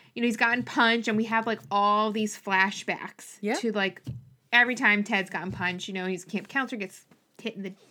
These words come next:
Speaker 1: in the nuts. And
Speaker 2: Had we seen that before, or was that
Speaker 1: I
Speaker 2: a new? 'Cause I've, I mean, I've seen it so many times, I don't remember
Speaker 1: I
Speaker 2: if we've
Speaker 1: can't
Speaker 2: already
Speaker 1: tell
Speaker 2: seen
Speaker 1: you.
Speaker 2: it.
Speaker 1: Yeah, that's what
Speaker 2: Yeah,
Speaker 1: I'm saying.
Speaker 2: yeah,
Speaker 1: Like, I
Speaker 2: yeah.
Speaker 1: was trying to go back to find what episode was what, and I was just like, "I can't do this."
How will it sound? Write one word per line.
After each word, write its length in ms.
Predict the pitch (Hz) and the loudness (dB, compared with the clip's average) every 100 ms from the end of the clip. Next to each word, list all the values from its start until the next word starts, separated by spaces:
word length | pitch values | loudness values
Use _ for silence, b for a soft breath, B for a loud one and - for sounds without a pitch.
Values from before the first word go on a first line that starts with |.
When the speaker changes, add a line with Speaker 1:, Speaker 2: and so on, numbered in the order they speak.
| b - | b -16
Speaker 1:
in 120 | 185 | -12
the 80 | 185 | -6
nuts. 680 | 226 262 247 240 - - - | -2 0 -2 -4 -14 -16 -8
And 220 | 175 170 | -4 2
Speaker 2:
Had 200 | 339 285 | 2 2
we 100 | 381 | 0
seen 380 | - - 302 302 | 0 2 2 2
that 200 | 330 339 | 2 2
before, 580 | 330 - 339 339 349 311 | -2 -2 -2 0 2 2
or 100 | 226 | 0
was 140 | 220 | 2
that 180 | 226 226 | 2 4
Speaker 1:
I 40 | |
Speaker 2:
a 80 | 208 | 2
new? 560 | 196 202 202 196 185 127 B B B B - | 2 2 2 2 0 -2 B B B B -4
'Cause 140 | 247 | 2
I've, 240 | 254 262 240 - | 4 2 0 0
I 60 | |
mean, 120 | 233 226 | 4 4
I've 120 | 262 | 4
seen 260 | - 247 262 | 2 0 0
it 120 | 269 | 0
so 80 | 277 | 2
many 140 | 269 | 2
times, 180 | 277 254 | 2 2
I 60 | 220 | 2
don't 180 | 220 | 0
remember 260 | 208 202 220 | -2 4 8
Speaker 1:
I 100 | 240 | 8
Speaker 2:
if 80 | 269 | 8
we've 80 | 285 | 4
Speaker 1:
can't 100 | 254 | 4
Speaker 2:
already 160 | 185 | 4
Speaker 1:
tell 180 | 214 269 | 2 2
Speaker 2:
seen 140 | 269 | 2
Speaker 1:
you. 160 | 208 247 | 2 4
Speaker 2:
it. 120 | 285 | 4
Speaker 1:
Yeah, 280 | 269 190 180 - | 4 4 0 4
that's 200 | 262 285 | 4 6
what 60 | 330 | 4
Speaker 2:
Yeah, 40 | |
Speaker 1:
I'm 60 | 339 | 4
saying. 120 | 285 | 4
Speaker 2:
yeah, 60 | |
Speaker 1:
Like, 80 | 180 | 4
I 60 | 208 | 4
Speaker 2:
yeah. 40 | |
Speaker 1:
was 120 | 214 214 | 2 2
trying 240 | 247 269 | 0 0
to 40 | - | -2
go 100 | 262 | 0
back 240 | 233 233 | 0 -2
to 80 | 220 | -6
find 400 | 226 202 208 202 | -2 -2 0 0
what 160 | 208 | 0
episode 400 | 226 233 254 262 | 0 -2 -2 -2
was 160 | 277 240 | -2 -2
what, 240 | 196 190 190 | 2 2 2
and 140 | 185 | 0
I 40 | |
was 60 | 185 | -2
just 140 | 202 185 | -4 -6
like, 140 | 175 | -6
"I 60 | 180 | -8
can't 240 | 180 165 | -12 -14
do 100 | 143 | -14
this." 240 | 143 208 | -14 -16